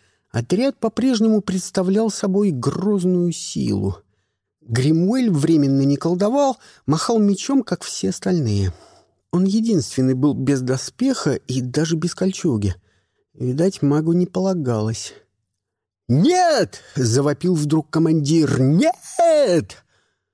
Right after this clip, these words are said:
Я не сумел из-за голов остальных заметить, чего там у него нет, но видеть и не надо было. Надо было слышать. От музыки буквально сотрясалась земля.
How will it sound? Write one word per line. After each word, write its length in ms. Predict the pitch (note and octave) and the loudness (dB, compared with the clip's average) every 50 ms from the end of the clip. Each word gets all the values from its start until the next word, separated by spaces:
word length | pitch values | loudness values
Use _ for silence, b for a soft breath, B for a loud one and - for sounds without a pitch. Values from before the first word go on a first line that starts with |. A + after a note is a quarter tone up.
| _ _ _ _ _ _ _ | _ _ _ _ _ _ _
Я 240 | - E2+ F2 G#2+ D3+ | -8 -4 -2 0 0
не 120 | G3 F#3+ | 0 0
сумел 380 | E3 - E3+ F3+ F#3+ G3 F#3+ F3+ | -2 -2 -2 0 0 0 0 0
из-за 180 | D#3 C#3+ C#3+ D#3 | -2 -2 -2 -2
голов 360 | D3+ D#3+ D#3+ E3+ G3 F#3+ - | -2 0 0 0 0 0 -2
остальных 460 | F3 - - - E3 E3+ F3+ G3 F#3 | -4 -6 -4 -2 0 0 2 0 0
заметить, 680 | D#3+ C#3+ C#3+ D#3 E3 F3 G#3+ B3+ A#3 - A#3+ G#3+ _ _ | -2 0 0 2 2 2 2 0 0 0 -2 -4 _ _
чего 400 | - - - G3 F#3+ F#3 G3+ A3+ | -12 -6 -2 -2 0 0 0 -2
там 220 | A#3 - B3 B3 A#3+ | -2 -2 0 0 2
у 20 | A#3+ | 2
него 220 | A#3 A#3 A#3+ A#3+ | 2 2 2 2
нет, 480 | A#3 A#3+ B3 A#3+ F#3+ A#2+ G2 - - _ _ _ _ _ _ _ _ _ _ _ | 2 2 2 2 2 0 -2 -4 -8 _ _ _ _ _ _ _ _ _ _ _
но 240 | - A#2 B2 C3+ D3 | -2 0 2 2 2
видеть 500 | D#3 E3 F#3 G#3 G3+ G#3 G3 - - - _ _ | 2 2 2 2 2 2 0 -2 -4 -16 _ _
и 100 | - E3 | -4 -2
не 200 | E3 D#3+ D#3 D#3+ | 0 0 0 0
надо 380 | D#3+ D#3 C#3 B2+ A2 G2 G2+ G#2 | 0 0 -2 -2 -4 -4 -4 -4
было. 380 | G2+ G#2+ G#2+ G#2 G#2+ F#2+ F2+ - _ _ _ _ _ _ _ _ _ _ _ _ | -4 -2 -2 -2 -2 -4 -4 -6 _ _ _ _ _ _ _ _ _ _ _ _
Надо 220 | - - A#2+ C#3 C#3+ | -4 -4 -2 -2 -2
было 240 | C#3+ D3+ C#3+ C#3 | -4 -4 -4 -6
слышать. 960 | B2 - - - - A#2+ B2+ B2+ G#2 F#2 - - - - - - - - _ _ _ _ _ _ _ _ _ _ _ _ _ _ _ _ _ _ _ | -8 -8 -12 -12 -12 -8 -6 -6 -6 -6 -8 -10 -12 -14 -16 -16 -18 -18 _ _ _ _ _ _ _ _ _ _ _ _ _ _ _ _ _ _ _
От 220 | - F#2+ F#2 - - | -8 -8 -8 -4 -2
музыки 680 | F#2+ G2+ B2 E3+ G#3 A3 G#3 G#3 G#3+ G3+ - - - | 0 2 2 2 2 2 2 0 0 -2 -2 -2 0
буквально 840 | G#3 F3+ F3+ G#3+ F#3+ - G3 F#3 F#3+ G3+ A3 A3+ G#3+ A3 A3 G#3+ G#3 | 0 2 2 0 0 0 0 0 2 2 2 2 2 2 2 2 0
сотрясалась 1080 | G3+ - - - G3 F3+ - - - D3+ C#3+ C3+ - - - - D3 D#3 D3+ D3 C#3+ C#3 | 0 -2 -2 -4 -4 -4 -2 -6 -4 -4 -4 -8 -8 -10 -8 -6 -4 -4 -4 -4 -4 -2
земля. 920 | C3 A#2+ A#2 A2+ A2+ A2+ C3 C3+ C3 A#2 G#2+ G#2 G#2+ F#2+ F2+ F2+ F2+ - | -4 -4 -6 -6 -6 -4 -2 -2 0 0 -2 -2 -2 -2 -4 -6 -10 -14